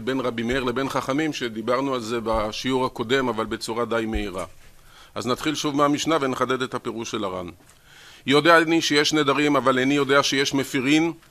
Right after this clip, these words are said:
יפר." כלומר, בזה אין מחלוקת, לכו לעלמא. אם הוא ידע מה זה נדר, אבל הוא לא ידע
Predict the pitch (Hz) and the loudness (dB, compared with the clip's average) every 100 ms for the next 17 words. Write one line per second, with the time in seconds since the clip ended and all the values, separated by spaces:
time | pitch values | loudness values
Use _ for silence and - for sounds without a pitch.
0 | - - 139 - 143 139 - - - 135 | -16 -4 -4 2 0 0 -8 -20 -4 4
1 | 143 139 127 139 165 156 131 151 165 165 | 6 6 4 4 6 6 4 6 4 4
2 | 147 120 - 151 139 143 160 160 170 151 | -2 -4 -2 0 2 4 2 2 0 -2
3 | - - - - - 165 175 139 - - | -10 -20 -20 -20 -6 0 2 2 -2 -4
4 | 143 139 135 120 160 139 92 - _ _ | 2 6 4 6 8 8 6 -6 _ _
5 | - _ - 123 156 123 127 120 135 175 | -20 _ -2 4 4 4 0 0 0 0
6 | 196 202 - - - 120 123 127 170 180 | -2 -6 -16 -12 -2 0 2 4 4 4
7 | 170 202 175 | 6 6 6